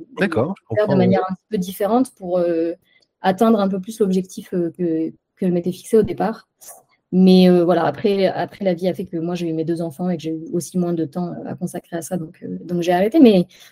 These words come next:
Speaker 2: en tout cas, c'était intéressant de voir, euh, de voir comment ça fonctionnait. C'était génial de voir les yeux des enfants pétiller, euh, quand, euh, ils se rendaient compte qu'ils étaient capables de fabriquer un truc, euh,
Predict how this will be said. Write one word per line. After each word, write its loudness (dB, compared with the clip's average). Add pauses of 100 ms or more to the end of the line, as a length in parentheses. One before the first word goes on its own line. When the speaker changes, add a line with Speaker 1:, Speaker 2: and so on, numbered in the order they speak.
Speaker 2:
en -2
tout -2
cas, 6
c'était 4
intéressant 4
de -4
voir, 0
euh, 0
de -4
voir -6
comment -6
ça -10
fonctionnait. 4
C'était -2 (520)
génial 6
de 0
voir 0
les -2
yeux -6
des -4
enfants -6
pétiller, -2
euh, -8 (800)
quand, -8 (100)
euh, -2
ils -6
se -14
rendaient 0
compte 0
qu'ils -4
étaient -12
capables -2
de -6
fabriquer 0
un 0
truc, -4
euh, -6